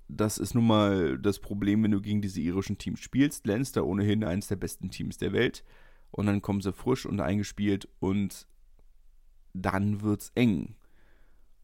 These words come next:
Und La Rochelle letztes Jahr, Ende letzten Jahres, hätte das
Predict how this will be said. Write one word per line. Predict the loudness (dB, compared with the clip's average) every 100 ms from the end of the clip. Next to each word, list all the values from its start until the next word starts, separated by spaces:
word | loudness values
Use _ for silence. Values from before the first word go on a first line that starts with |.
| -20 -2
Und | 0 2 0 -4 -12 -14 -2
La | 0
Rochelle | 0 0 2 4
letztes | 4 2 0 -4 -4 2
Jahr, | 2 4
Ende | 2 2
letzten | 2 0 0
Jahres, | 2 2 0 -4 -8 -18 -14
hätte | -6 -4 -4 -2
das | -4 -4